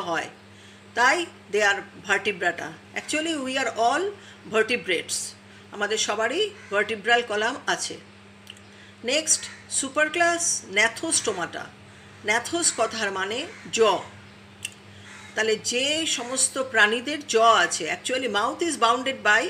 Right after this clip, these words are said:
upper and lower jaws, then they are called gnathostomata। We are also gnathostomes। Next class osteichthyes। Why it is called osteichthyes? The main and prime character is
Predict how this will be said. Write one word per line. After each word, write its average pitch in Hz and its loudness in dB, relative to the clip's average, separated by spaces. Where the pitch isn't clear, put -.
upper 254 2
and 208 -2
lower 220 6
jaws, 170 -4
then 254 0
they 202 2
are 196 -4
called 208 2
gnathostomata। 220 -2
We 294 -4
are 277 2
also 233 0
gnathostomes। 190 -4
Next 302 2
class 269 6
osteichthyes। 226 0
Why 254 2
it 339 -6
is - 4
called 311 2
osteichthyes? 330 -2
The 202 -2
main 277 0
and 220 -2
prime 254 0
character 240 0
is 320 -4